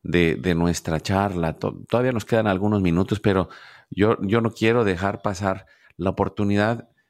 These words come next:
de, de que nos platique un poco de, de la novena. Y primero, ya que nos hemos puesto en el camino de, de dejarnos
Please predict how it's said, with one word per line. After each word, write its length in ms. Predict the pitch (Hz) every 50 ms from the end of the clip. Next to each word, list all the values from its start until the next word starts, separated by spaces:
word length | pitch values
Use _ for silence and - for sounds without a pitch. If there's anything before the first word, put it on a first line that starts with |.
| _ _ _
de, 520 | - 87 90 85 92 95 90 87 85 - -
de 200 | - 87 101 98
que 120 | - - 104
nos 180 | 101 104 98
platique 420 | - - 101 95 - 151 143 - 175
un 60 | 147
poco 420 | - 156 156 160 - 151 110 - - _ _ _ _ _ _
de, 760 | - 90 87 104 98 95 92 92 90 90 87 - - _ _ _ _ _
de 240 | 76 78 92 98 92
la 160 | 90 90 90
novena. 720 | 90 95 98 113 123 131 120 107 90 85 90 104 113 _ _ _ _ _ _ _ _ _ _ - _
Y 180 | - 90 - - - - _ _
primero, 640 | - 113 110 117 135 165 190 202 185 131 - - - - - -
ya 520 | - 65 - - - - 76 90 104 120
que 140 | 123 - 139
nos 180 | 127 113 95 110
hemos 400 | 117 123 135 127 110 98 98 90 - 50 62 78 - _ _
puesto 400 | - 104 110 113 113 - - 147
en 100 | 131 113
el 180 | 101 87 85 -
camino 640 | - 95 92 95 107 117 123 120 123 127 143 170 165 - _ _ _ _ _ _ _ _
de, 800 | - - 80 95 92 92 90 87 85 85 85 82 76 - - _ _ _
de 140 | 92 98
dejarnos 680 | 95 98 - 123 127 131 139 139 135 117 - - - -